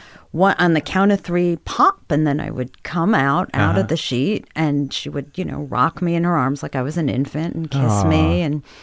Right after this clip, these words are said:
Speaker 1: and then, um,
Speaker 2: That was probably the only time she felt like she had complete control over you.
Speaker 1: I think for her it was really just a fun game.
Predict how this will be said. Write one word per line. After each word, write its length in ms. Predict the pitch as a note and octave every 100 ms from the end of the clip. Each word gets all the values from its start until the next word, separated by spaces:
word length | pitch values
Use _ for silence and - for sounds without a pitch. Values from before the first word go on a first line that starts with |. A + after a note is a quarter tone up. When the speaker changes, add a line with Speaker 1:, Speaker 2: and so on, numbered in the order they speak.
| - - - - - - - _ _ _ - -
Speaker 1:
and 320 | F#3 E3+ D#3
then, 420 | E3 D#3+ D#3+ D#3
um, 440 | D3+ C#3 B2+ B2+ B2
Speaker 2:
That 80 |
was 100 | C#3+
probably 160 | - D3
the 80 | C3
only 180 | C3 C3
time 260 | C#3 C3
she 120 | A#2
felt 180 | A#2 A#2+
like 120 | A2+
she 100 | G#2+
had 140 | A2+ G#2
complete 340 | A2 - G#2+
control 420 | - G2+ C#3 C#3
over 220 | G#2 E2 F#2
you. 220 | - - _ - - _ -
Speaker 1:
I 100 | A3+
think 260 | - A#3
for 200 | - G#3
her 260 | G3 B3 G4
it 140 | -
was 200 | D3+ D3 C3
really 400 | C#3 C#3+ D3+ E3
just 260 | A#2+ - -
a 100 | D#3+
fun 580 | - - - A#2 B2 A#2
game. 380 | A2 G#2 G#2+